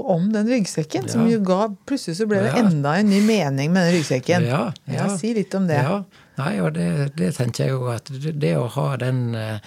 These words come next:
Speaker 2: den ryggsekken med, med alle, med alle de levde livet våre,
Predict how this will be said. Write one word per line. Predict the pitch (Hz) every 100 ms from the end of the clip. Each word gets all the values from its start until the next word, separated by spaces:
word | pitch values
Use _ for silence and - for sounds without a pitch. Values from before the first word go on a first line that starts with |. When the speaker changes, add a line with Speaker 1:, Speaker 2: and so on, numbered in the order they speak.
| - - - -
Speaker 2:
den | 190 180 127
ryggsekken | 127 - 131 - 127
med, | 120 123 120 110 107 151 113 -
med | 143 143 139
alle, | 131 131 139 156
med | 202 214
alle | 185 156 147 147 156 160
de | 160
levde | 151 147 156
livet | 160 147 127 120 127
våre, | 127 123 123